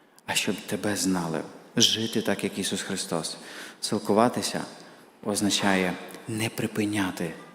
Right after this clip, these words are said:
свою боротьбу, завжди йти до кінця. Бо перші можуть стати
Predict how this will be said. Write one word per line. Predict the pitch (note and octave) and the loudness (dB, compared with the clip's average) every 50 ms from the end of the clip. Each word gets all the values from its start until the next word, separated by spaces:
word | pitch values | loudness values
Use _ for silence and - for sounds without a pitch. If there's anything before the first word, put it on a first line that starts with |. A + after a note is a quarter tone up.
| - - - - - - - - - - | -20 -20 -20 -20 -20 -20 -20 -20 -18 -12
свою | - - - F#2+ F#2 F#2 | -10 -6 -2 -2 0 0
боротьбу, | F2 E2 F2+ F2 E2+ D#2+ - D#2+ D2+ D2+ - - - - - - - - - - - - - - - _ - | 0 0 -2 -2 -2 -2 -4 -4 -4 -6 -8 -14 -18 -20 -20 -20 -20 -20 -20 -20 -20 -20 -20 -20 -18 _ -4
завжди | G2+ - G#2+ G#2 G#2 G#2 G2+ A2 | 0 2 4 4 4 4 4 2
йти | G#2 - G#2+ G2+ | 4 6 4 4
до | F#2+ F#2+ | 4 4
кінця. | - - G2+ F#2 - - G2 D#2+ - - - - - - - - - - - - - _ _ _ _ _ _ _ _ _ _ _ _ - | 2 2 2 2 2 0 -2 -4 -4 -6 -12 -16 -18 -20 -20 -20 -20 -20 -20 -20 -20 _ _ _ _ _ _ _ _ _ _ _ _ 0
Бо | A2 A2+ | 0 2
перші | A2 - B2 B2 A#2 - - F2+ F#2 | 6 6 6 6 4 0 -2 -2 -2
можуть | F#2+ F#2+ F#2 | -2 -2 -2
стати | - - G2+ F#2+ - - F#2+ | -2 0 0 0 0 0 -4